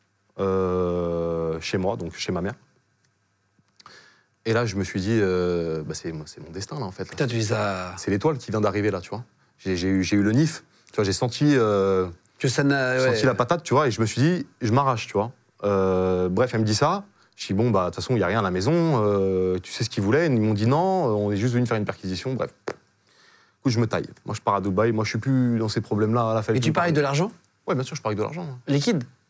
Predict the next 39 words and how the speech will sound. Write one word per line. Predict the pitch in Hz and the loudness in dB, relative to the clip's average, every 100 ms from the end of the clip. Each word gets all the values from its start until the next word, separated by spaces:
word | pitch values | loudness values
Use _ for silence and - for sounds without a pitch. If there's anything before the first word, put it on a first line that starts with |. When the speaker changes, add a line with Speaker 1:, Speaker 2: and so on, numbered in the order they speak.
| - | -4
Speaker 1:
Ouais. | 127 208 - _ | -2 -2 -8 _
Speaker 2:
C'est | 135 | -8
ça, | 143 | -6
dans | - 120 | -4 -2
tes | - | -2
Speaker 1:
Je | - | 0
dis-, | |
Speaker 2:
sacs, | - 90 | 0 -2
Speaker 1:
je | - | -2
Speaker 2:
et | |
cetera | 107 117 | 0 0
Speaker 1:
dispatche | 143 120 | 0 0
à | 117 | 0
tout | 127 | 2
le | |
monde, | 202 185 | 0 0
en | |
fait, | 147 127 | 0 -2
tu | 127 | -2
vois. | 160 | 0
Speaker 2:
Ah | 185 | 0
oui, | |
d'accord. | 165 151 147 - - | 0 -2 -8 -14 -8
Speaker 1:
Je | 98 | -6
dispatche | - 110 | -2 0
avec | 101 110 | 0 0
mes | 98 | 2
potes, | 135 151 | 2 2
on | 101 | 0
est | 95 | 0
quatre, | 101 | 0
cinq, | - 143 | 0 -2
tu | - | 2
vois, | 120 | 2
euh, | 113 92 | 2 0
dix | 90 92 | -2 -2
mille, | 110 | 0
dix | 90 | 0
mille, | 95 | -2